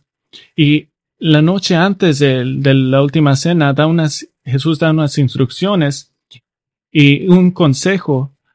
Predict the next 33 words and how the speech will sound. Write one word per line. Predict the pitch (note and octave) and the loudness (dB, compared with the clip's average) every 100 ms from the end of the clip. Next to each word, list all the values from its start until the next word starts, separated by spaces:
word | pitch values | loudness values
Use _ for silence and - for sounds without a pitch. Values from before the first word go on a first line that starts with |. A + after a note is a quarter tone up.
| _ | _
ah, | C3+ B2+ A2+ C#3 | -4 -4 -4 -2
que | D3+ C3+ | 2 2
llamamos | C3+ D3 G#3+ D#3 | 2 2 2 2
el | D3 | 2
discurso | C3 B2 - D#3+ F3 | 2 0 0 0 0
de | D3 | 0
aposento | C3+ C3 D3+ C#3 D3 | 0 -2 -2 0 0
alto. | D3+ F#3+ E3 B2 A#2+ _ | 0 -2 -2 -4 -6 _
Y | - D3+ | -2 -2
este | - | 0
es | D#3 | -2
el | D3+ | -2
capítulo | C#3+ C#3 D3+ D3+ C#3 C#3 _ | -2 -2 -2 0 0 -2 _
trece | E3+ F#3 A3 - C#3 D3+ _ _ - | -4 -2 -2 -2 -2 -2 _ _ -6
hasta | C3+ B2+ - C#3 C3 | -2 -2 -2 -2 -2
el | B2+ | -2
capítulo | C3+ D3 C#3 C#3 | -2 -2 0 0
diecisiete. | B2+ B2+ - C3 F#3 F#3 C3+ A2+ _ _ _ _ | 0 -2 -2 -2 -2 -2 -4 -6 _ _ _ _
En | - C#3 | -2 2
este | C#3+ D3+ | 2 0
punto, | - E3+ D#3 | -2 -2 2
en | D#3 | 0
esta | D#3 D#3+ | 0 0
noche, | D#3 F3+ F#3 D3+ | 0 0 -2 -2
Jesús | C3 C3 E3+ E3 | -2 0 -2 -2
está | D3 D#3+ D#3+ | -2 -2 -2
tratando | - D3 C#3 D#3 D#3 | -4 -6 0 0 2
de, | C#3+ C3+ B2+ - | 0 -2 -4 -8
de | D#3+ C3+ | -2 0
consolar | C#3 C3 C3+ C3+ E3+ F3+ - | 0 -2 -2 0 0 -2 -2
a | E3+ | -2
los | C#3+ C#3 C#3 - | 0 0 -4 -6
discípulos, | C#3 A#2+ E3+ E3 D3 A#2 A2+ - | -4 0 -2 0 -2 -2 -6 -14